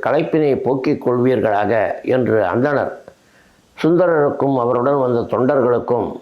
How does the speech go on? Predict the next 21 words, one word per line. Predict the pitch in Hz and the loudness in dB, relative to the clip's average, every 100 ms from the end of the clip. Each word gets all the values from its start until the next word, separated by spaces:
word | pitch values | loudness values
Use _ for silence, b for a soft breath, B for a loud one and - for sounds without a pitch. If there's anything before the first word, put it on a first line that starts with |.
| - - | -20 -6
பொதிசோறு | 123 135 147 139 127 107 87 | 0 2 2 2 2 0 0
அளிக்க, | 92 117 - 156 120 - - b b b _ | -2 -2 0 0 -2 -4 -14 b b b _
அதனை | 120 131 127 107 95 - | -2 0 0 0 -2 -4
உட்கொண்ட | 113 131 131 165 139 | -2 -2 0 0 2
அனைவரும் | 117 107 120 117 147 101 - - b b b | 0 0 0 0 0 -4 -10 -20 b b b
உண்ட | 131 165 156 | -2 2 2
மயக்கத்தின் | 147 135 135 135 - 123 117 | 2 0 0 -2 -2 -2 -2
காரணமாக | 113 117 110 104 101 127 123 90 - _ _ | 0 0 0 -2 -2 0 -2 -4 -10 _ _
அங்கே | 120 117 123 107 | -2 0 2 2
உறங்கி | 95 113 151 139 | 2 0 0 0
விடுகின்றனர். | 113 98 90 85 82 - - B B B B | 0 -2 -4 -4 -6 -8 -16 B B B B
அவர்கள் | - 123 139 120 104 85 | -4 0 2 2 0 0
உறங்கிய | - 107 135 156 151 135 - | 0 0 2 2 2 0 0
பின்னர் | 120 117 120 | 0 0 0
சில | - - 113 107 | -2 0 0 2
நாழிகை | 95 107 131 117 117 | 0 0 0 0 0
கழித்து | 90 104 104 - 139 98 - B B B - | -2 0 0 0 0 0 -2 B B B -4
அந்த | 110 107 | -2 0
பந்தலும் | 107 110 127 143 143 127 | 0 0 2 2 0 0
மறைந்து | 107 127 123 113 | 0 0 0 0
விடுகின்றது. | 104 95 85 85 120 143 | 0 -2 -2 -2 0 -2